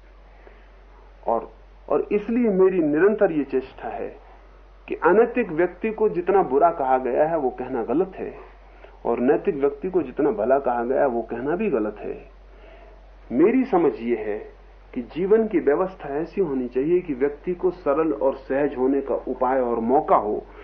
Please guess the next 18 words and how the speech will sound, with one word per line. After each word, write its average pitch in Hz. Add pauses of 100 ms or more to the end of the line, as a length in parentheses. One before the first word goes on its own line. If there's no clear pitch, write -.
(260)
उसका 165
ना 190
तो 165
निंदा 170
हो, 104 (320)
ना 160
उसका 175
दमन 143
हो, 110 (280)
ना 160
उसको 196
जबरदस्ती 170
ढालने 143
बदलने 151
की 139
चेष्टा 160
हो, 110 (380)
लेकिन 208